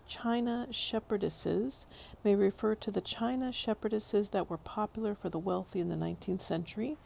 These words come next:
<clears throat> and were often, <clears throat> excuse me,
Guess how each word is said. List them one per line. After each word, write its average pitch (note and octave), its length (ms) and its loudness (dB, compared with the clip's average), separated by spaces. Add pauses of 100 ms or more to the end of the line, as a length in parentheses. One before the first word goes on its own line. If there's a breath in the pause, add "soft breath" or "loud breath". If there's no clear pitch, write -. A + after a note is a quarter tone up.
(200 loud breath)
<clears throat> - 400 0
and G#3 260 8 (400 loud breath)
were G#3+ 200 10
often, - 280 8 (180)
<clears throat> - 140 -2
excuse G#3+ 600 4
me, D3+ 140 0